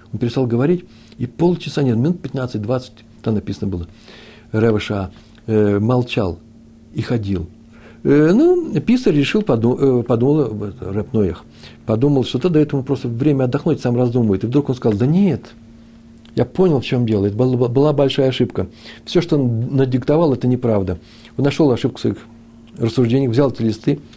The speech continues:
и разорвал. И сказал, что тут всего лишь пять только строчек правды, а всё остальное неправильное предположение, и всё моё логическое рассуждение было неправильным. Но писарь спросил, может, был, нужно было бы подождать, проверить, потом исправить. Раф ответил, сейчас это неправда.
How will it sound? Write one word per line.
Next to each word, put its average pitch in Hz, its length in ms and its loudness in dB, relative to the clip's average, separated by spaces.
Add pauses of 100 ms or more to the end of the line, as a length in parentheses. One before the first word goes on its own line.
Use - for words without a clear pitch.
(160)
и 113 100 2
разорвал. 104 560 2 (320)
И 135 60 -4
сказал, 123 180 -2
что 143 120 -4
тут 165 140 -2
всего 151 200 0
лишь 151 160 -4
пять 127 160 -2
только 120 220 -6
строчек 127 340 -2
правды, 101 260 0
а - 20 -2
всё - 120 -6
остальное 135 420 -2 (720)
неправильное 190 420 2
предположение, 156 840 2
и - 20 4
всё 220 220 0
моё 196 160 4
логическое 156 500 0
рассуждение 139 480 0
было 117 180 2
неправильным. 110 520 -2 (600)
Но 135 100 2
писарь 135 300 0
спросил, 123 340 0
может, 117 220 2
был, 113 140 2
нужно 120 420 -2
было 113 160 -2
бы 113 100 -2
подождать, 120 760 -2
проверить, 117 600 0
потом 117 280 0
исправить. 110 640 -2 (280)
Раф 113 200 0
ответил, 104 360 -2 (280)
сейчас - 600 -4
это 156 200 -2
неправда. 113 600 -4